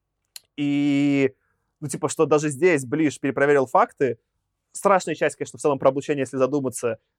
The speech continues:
подлые Паутина Геркулеса, но поставить ускорители антиматерии на корабли, чтобы куда-то стрелять, это смешная дичь, и это хорошо. И вот, вот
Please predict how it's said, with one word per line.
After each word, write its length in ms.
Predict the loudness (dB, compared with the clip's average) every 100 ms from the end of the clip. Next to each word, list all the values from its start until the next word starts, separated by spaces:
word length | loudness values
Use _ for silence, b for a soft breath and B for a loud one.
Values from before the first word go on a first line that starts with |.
| _
подлые 600 | 4 4 4 2 2 2 _ _
Паутина 300 | -2 0 -2
Геркулеса, 640 | 0 0 2 2 0 -12 -14 _ -2
но 120 | 2
поставить 640 | 2 2 2 2 2 -2
ускорители 760 | -6 -2 0 0 -4 -8 -12 -8
антиматерии 1000 | -6 -4 -4 -6 -4 0 0 0 -8 -14 _ _ _ _ _
на 640 | -6 -4 -2 0 0 0 2
корабли, 460 | 4 4 4 0 0
чтобы 260 | -4 -2
куда-то 280 | 2 2 2
стрелять, 640 | -6 -4 0 2 2 -2 -12 _ _ _ _ _
это 220 | -8 -6
смешная 520 | -6 -6 -6 -2 0 -2
дичь, 500 | -4 -8 -10 -20 _ -6
и 60 |
это 220 | -4 -2 -2
хорошо. 540 | -2 -4 -6 -8 -8 -12 _ _
И 140 | -6 0
вот, 260 | 2 2 _
вот 300 | -2 0 -2